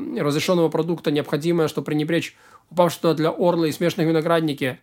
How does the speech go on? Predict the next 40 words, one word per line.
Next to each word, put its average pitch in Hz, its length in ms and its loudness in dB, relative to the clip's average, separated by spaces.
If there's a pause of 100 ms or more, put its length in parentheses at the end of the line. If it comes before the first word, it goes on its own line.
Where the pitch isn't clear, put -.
(140)
вдвое 156 320 4
больше, 151 320 -2
чем 147 380 0
в - 40 -20
случае 147 420 -4
даров 147 300 0
коина? 131 380 -4 (380)
Да, 151 160 -4
почему - 280 -2
на 151 60 0
самом 135 220 -2
деле 127 160 -2
тут 135 180 -8
сто 160 220 0
один, 196 300 0
а 135 60 -4
тут 170 260 -8 (260)
в 127 80 -6
двести? 131 460 -4 (340)
Поскольку 311 300 0
они 277 80 2
запрещены 240 420 0
для 196 320 2
любого 202 320 0
использования, 180 480 0
почему 202 300 -2
приняли 196 280 0
количество 175 400 -2
разрешённого 160 400 0
продукта, 160 400 -4
необходимое 160 460 0
для 147 80 -2
пренебречь 156 340 -2
упавшим 160 300 -2
туда, 156 320 0 (320)
запрещённым 160 560 2
для 151 80 0
приношения, 156 500 2
как 139 160 -6
сто? 139 400 -4